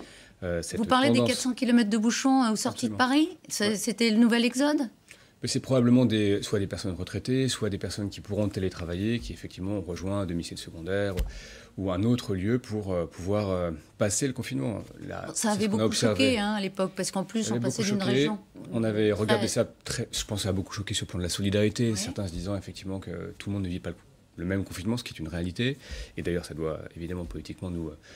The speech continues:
Speaker 1: nous intéresser et on doit notamment auprès des plus précaires mettre le paquet pour que
Speaker 2: Mhm.
Speaker 1: le confinement se passe le mieux possible. Le président de la République a été très clair là-dessus hier. Après, en termes d'é-,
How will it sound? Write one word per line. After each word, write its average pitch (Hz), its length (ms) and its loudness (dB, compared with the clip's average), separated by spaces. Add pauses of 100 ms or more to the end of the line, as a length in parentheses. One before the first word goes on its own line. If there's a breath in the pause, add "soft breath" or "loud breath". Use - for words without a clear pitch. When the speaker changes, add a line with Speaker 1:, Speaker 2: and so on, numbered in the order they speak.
(280 loud breath)
Speaker 1:
nous 98 160 0
intéresser 92 440 -2
et 85 100 -2
on 80 80 -2
doit 85 220 -4 (240)
notamment 98 680 -2
auprès 95 240 -10
des 85 80 -10
plus - 100 -12
précaires 85 400 -8
mettre 78 200 -8 (440)
le 90 140 -6
paquet 90 280 -6
pour - 180 -14
que 170 40 -8
Speaker 2:
Mhm. 196 200 -6 (140)
Speaker 1:
le 85 60 -14
confinement - 320 -10
se 85 60 -10
passe - 200 -10
le 85 60 -6
mieux 82 120 -4
possible. 98 260 -6
Le 90 60 -4
président 95 260 -4
de 90 40 -2
la 87 40 -2
République 90 320 -4
a 87 40 -6
été 82 180 -10
très - 160 -8
clair 95 240 -4
là-dessus - 320 -10
hier. 107 340 0 (540 loud breath)
Après, 135 260 -2
en 110 100 0
termes 101 340 0 (140)
d'é-, 113 300 0